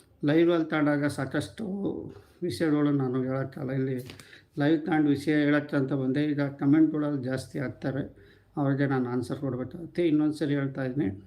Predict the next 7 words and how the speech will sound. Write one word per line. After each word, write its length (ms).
ಕಾಮೆಂಟು 800
ನೀವು 200
ಹಾಕೋದು 640
ನನಗೆ 340
ಮಾತ್ರ 280
ಇದು 300
ಕಾಣುತ್ತೆ. 800